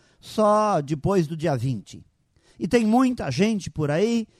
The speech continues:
que sempre tira o pé do acelerador nesses primeiros dias, dá um tempo e vai aquecendo aos poucos. E só lá na frente,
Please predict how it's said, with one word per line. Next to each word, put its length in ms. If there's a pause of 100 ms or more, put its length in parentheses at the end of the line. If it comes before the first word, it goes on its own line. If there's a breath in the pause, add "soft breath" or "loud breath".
(120)
que 100
sempre 540
tira 340
o 60
pé 380
do 100
acelerador 720
nesses 340
primeiros 560
dias, 480 (200 soft breath)
dá 180
um 160
tempo 580 (240 soft breath)
e 120
vai 260
aquecendo 480
aos 240
poucos. 640 (240 soft breath)
E 80
só 280
lá 200
na 100
frente, 680